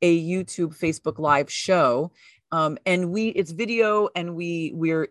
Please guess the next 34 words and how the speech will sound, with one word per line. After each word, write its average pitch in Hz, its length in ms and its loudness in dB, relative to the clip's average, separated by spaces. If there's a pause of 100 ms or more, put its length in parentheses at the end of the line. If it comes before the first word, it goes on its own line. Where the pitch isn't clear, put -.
we 180 160 -2
engage 170 520 2
directly 160 440 -2
with 151 220 -6
the 151 60 -8
people 165 360 -4
on, 151 260 0
we, 143 140 -4
we 151 400 -4
answer 165 300 -4
comments, 156 500 -2
we're 143 80 -6
talking 156 340 0
to 139 60 -8
people 139 320 -6
live, 143 420 2
and 147 120 -4
we 143 100 -6
love 170 400 2
the 170 80 -4
format. 143 480 -6 (480)
We 190 200 2
also 220 360 6
had 202 140 2
the 185 100 2
opportunity 165 720 -2
to 156 320 -6
go 165 240 -2
onto 160 280 -2
Blog 156 280 0
Talk 143 200 -2
Radio 156 480 0
this 135 280 -8
year, 147 420 0